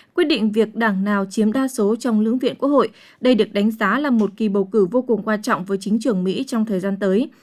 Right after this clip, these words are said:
Năm nay, cử tri Mỹ sẽ bầu ra ba mươi lăm trong tổng số một trăm ghế tại Thượng viện và toàn bộ bốn trăm ba mươi lăm ghế tại Hạ viện, bên cạnh các vị trí cấp bang và địa phương. Theo kết quả một cuộc thăm dò dư luận mới đây, khoảng năm mươi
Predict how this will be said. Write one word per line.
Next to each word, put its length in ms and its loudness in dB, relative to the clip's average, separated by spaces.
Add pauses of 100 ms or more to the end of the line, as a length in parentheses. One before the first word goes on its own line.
(280)
Năm 180 4
nay, 140 4
cử 180 0
tri 180 -2
Mỹ 260 2
sẽ 200 -4
bầu 200 2
ra 240 -2
ba 160 0
mươi 160 2
lăm 260 2
trong 140 -4
tổng 200 -4
số 140 -6
một 200 2
trăm 160 -2
ghế 340 0
tại 140 -4
Thượng 280 -6
viện 200 0 (320)
và 140 4
toàn 280 0
bộ 140 2
bốn 240 2
trăm 220 -4
ba 100 0
mươi 140 0
lăm 140 0
ghế 280 -2
tại 100 -6
Hạ 180 -6
viện, 180 0 (340)
bên 160 2
cạnh 180 -4
các 200 -2
vị 160 -2
trí 240 0
cấp 260 -4
bang 240 2
và 100 -2
địa 140 -2
phương. 280 2 (440)
Theo 160 2
kết 200 -2
quả 200 2
một 140 -2
cuộc 180 0
thăm 160 0
dò 180 0
dư 140 -2
luận 220 0
mới 100 -2
đây, 220 2
khoảng 300 -4
năm 120 0
mươi 80 2